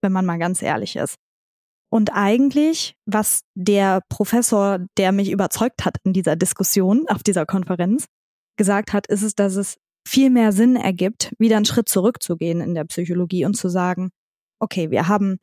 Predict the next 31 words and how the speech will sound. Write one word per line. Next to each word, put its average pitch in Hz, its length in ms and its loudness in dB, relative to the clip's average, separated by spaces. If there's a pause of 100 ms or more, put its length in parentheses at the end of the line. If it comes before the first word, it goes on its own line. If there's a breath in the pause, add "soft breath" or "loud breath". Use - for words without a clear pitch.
(160)
einerseits 196 460 2
stereotyp 180 420 0
männliches 226 540 2
Verhalten 277 420 0
und - 100 -4
andererseits 185 540 0
stereotyp 175 500 -2 (140)
weibliches 285 520 -2
Verhalten 262 640 0
und 220 180 0
alles 233 340 2
ist - 140 -2
für - 160 -2
alle 214 220 2
Geschlechter 180 460 -2
erlaubt. 151 680 -2
Und 220 180 0
gleichzeitig 214 1000 0 (140)
ist 247 160 2
es 233 120 -2
so, 214 120 4
dass 196 220 0
wir 202 80 0
schon 254 340 4
darüber 202 340 2
sprechen 175 380 -2
müssen, 196 320 0
dass 196 200 0 (160)
die 247 300 2 (200)
Charaktereigenschaften, 196 1120 -2
die 190 260 -2